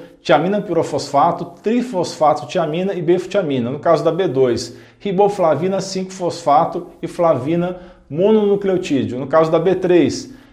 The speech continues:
nicotinamida, adenina de nucleotídeo. Na, no caso da B cinco, ácido pantotênico ou pantetina. No caso da B seis, piridoxal cinco fosfato.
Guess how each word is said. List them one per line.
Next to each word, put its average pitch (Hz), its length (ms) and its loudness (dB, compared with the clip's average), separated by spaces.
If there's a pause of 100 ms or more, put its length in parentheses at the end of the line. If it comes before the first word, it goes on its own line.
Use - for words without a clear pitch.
(140)
nicotinamida, 180 1000 0
adenina 143 480 2
de 127 100 -2
nucleotídeo. 170 880 -2 (320)
Na, 156 160 -6 (140)
no 147 100 -8
caso 143 260 4
da 156 60 0
B 175 160 2
cinco, 190 420 -2
ácido 151 220 2
pantotênico 202 800 0
ou 160 140 0
pantetina. 185 600 -2
No 190 120 -4
caso 147 200 2
da 151 60 -2
B 147 160 -2
seis, 135 420 0 (360)
piridoxal 180 600 8
cinco 156 300 -6
fosfato. 151 760 2